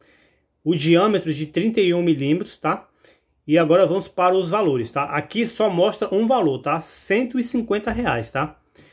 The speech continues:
Que eu não gosto de falar, mas foi o quanto que eu paguei por ela, tá? Paguei cento e cinquenta reais nessa moeda.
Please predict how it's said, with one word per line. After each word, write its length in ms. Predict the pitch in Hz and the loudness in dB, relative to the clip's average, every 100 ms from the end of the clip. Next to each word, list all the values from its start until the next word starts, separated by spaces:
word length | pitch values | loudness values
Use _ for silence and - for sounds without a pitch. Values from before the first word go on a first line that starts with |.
| _ _ _ | _ _ _
Que 120 | - | 2
eu 60 | 185 | 4
não 180 | 226 196 | 4 2
gosto 320 | 175 220 - | 2 0 -4
de 100 | 185 | -10
falar, 320 | - 156 170 | -2 0 2
mas 180 | 190 175 | 0 -2
foi 220 | - 185 | 0 0
o 60 | 202 | 0
quanto 340 | - 185 208 - | 0 -2 -2 -2
que 60 | |
eu 60 | 214 | -2
paguei 280 | 196 185 196 | 0 2 2
por 180 | 240 | 2
ela, 240 | 175 123 117 | 2 0 -2
tá? 200 | 139 160 | -4 -4
Paguei 340 | - 143 151 | -4 0 0
cento 580 | 160 - - 196 233 233 | 0 -8 -4 -2 -2 -2
e 60 | 214 | -4
cinquenta 340 | 208 190 190 | -4 -4 0
reais 240 | 180 185 | 0 0
nessa 240 | 190 175 190 | 0 -2 -2
moeda. 480 | 202 156 117 104 | 0 0 0 -4